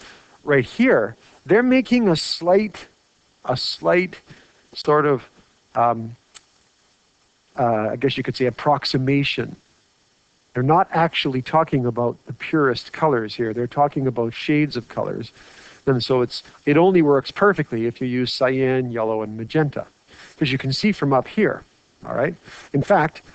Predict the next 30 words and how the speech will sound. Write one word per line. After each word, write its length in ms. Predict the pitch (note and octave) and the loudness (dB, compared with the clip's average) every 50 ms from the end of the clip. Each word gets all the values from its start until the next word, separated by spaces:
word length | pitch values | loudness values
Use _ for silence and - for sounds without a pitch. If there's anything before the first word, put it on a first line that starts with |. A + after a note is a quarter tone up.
| - - - | -20 -10 -2
we 180 | D3+ E3+ G#3+ | 0 2 2
could, 280 | F#3+ - F3+ D#3+ C3+ - - _ _ _ _ - | 2 4 2 0 0 -2 -16 _ _ _ _ -2
we 100 | D3 - | -2 -2
could 180 | - - D#3+ | 0 2 4
understand, 840 | D3 C#3 C3 B2 A#2+ - - - G#3+ A3+ F3 B2+ A2+ A#2+ C#3+ C#3+ C3 - _ _ _ _ _ _ - | 4 4 2 -2 -6 -6 0 2 4 4 4 2 0 -4 -8 -10 -12 -16 _ _ _ _ _ _ -6
um, 320 | C3+ B2+ - B2+ B2 B2 B2 _ - - - _ _ _ _ _ _ _ | -6 -4 -4 -4 -10 -10 -12 _ -20 -20 -20 _ _ _ _ _ _ _
what 100 | - C#3+ | -6 -4
would 140 | D3 C3+ C3 | -2 -2 0
happen 400 | G#2+ D3 G3 G#3+ - F#3+ D#3+ C3+ | 2 2 2 2 2 2 0 2
then. 300 | B2 B2 A#2 A#2+ C#3 C#3 - - _ _ - - | 2 0 0 0 -4 -6 -10 -16 _ _ -20 -10
So 160 | - - E3+ E3 E3+ F3+ | -2 2 4 4 4 4
when 160 | E3+ F3 E3 | 4 4 4
you 100 | D#3+ E3 | 4 6
mix 340 | F3+ G3 A3 - - - - | 6 4 4 2 0 -8 -8
paints, 840 | - - - - F#3+ A#3 A3+ E3+ B2 B2+ - - - - - - | -8 -8 -4 0 2 4 4 4 2 -2 -6 -12 -12 -8 -6 -4
if 160 | D#3+ C#3+ - | -4 -4 0
you 100 | E3 E3 | 0 2
mix 300 | D#3 D#3 F3 D#3+ - - | 2 2 2 0 0 -6
blue 340 | C#3+ C#3 D3+ E3+ F#3 F#3 E3+ | -8 -4 0 2 4 4 4
and 120 | D#3+ D3+ D3 | 4 4 4
yellow, 300 | E3+ F3+ F#3+ F3 C#3+ C3+ | 4 4 4 4 2 2
you 180 | C3+ B2+ D3 | 2 0 -2
get 280 | C#3+ B2+ C#3+ C3 - C3+ | 0 0 -2 -2 -2 -2
green, 480 | C3 D3+ F3 G#3 G3+ D#3 G#2+ F#2 F#2+ - _ _ _ _ _ _ _ _ _ _ _ _ _ _ _ _ _ _ _ _ | 0 2 4 4 4 2 0 -4 -10 -18 _ _ _ _ _ _ _ _ _ _ _ _ _ _ _ _ _ _ _ _
right? 260 | - C3+ D#3 F#3+ G3+ G3 - - - - - - - - - | 0 0 0 0 0 -4 -12 -20 -20 -20 -20 -20 -20 -18 -6
So 160 | - - E3+ | 0 2 4
let's 240 | E3+ G#3+ A3 - - | 4 4 2 2 2
imagine 800 | F3 D#3+ D#3 E3 F3 F#3+ G#3 G#3 D#3+ - B2 F#2 G2 C3 D3 - - - _ _ - | 0 2 2 2 4 4 2 0 0 -4 -6 -6 -8 -10 -14 -14 -16 -20 _ _ 0
an 100 | C#3+ C#3 | 2 4
object. 640 | C#3+ D3+ F3 F#3+ D3+ - A#2+ A2+ - - - - | 6 6 4 4 2 -2 -4 -6 -6 -8 -18 -20